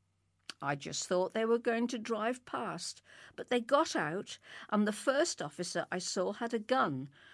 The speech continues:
followed by another with a taser." He continued, "There were others there, and they were just shouting for me to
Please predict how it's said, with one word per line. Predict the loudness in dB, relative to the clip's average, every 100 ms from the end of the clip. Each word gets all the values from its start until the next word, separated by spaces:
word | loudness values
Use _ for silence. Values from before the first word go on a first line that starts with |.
| -20
followed | -4 2 6 6 4
by | 0 4
another | 4 6 4 2
with | -2 0
a | -2
taser." | -2 0 0 0 -4 -6 -8 _ _ _ _ _ _ _ _ -20 -6
He | -6
continued, | -2 -4 -2 -2 0 -2 -2 -6 _ _ _ _ -20 _ -10 0
"There | 2
were | 2 6
others | 6 6 2 0 0
there, | 0 0 -2 -8 -6 2
and | 6 6
they | 6
were | 4
just | 0 -2
shouting | 0 6 6 6 0 -2
for | -2
me | 0 0 0
to | 2 0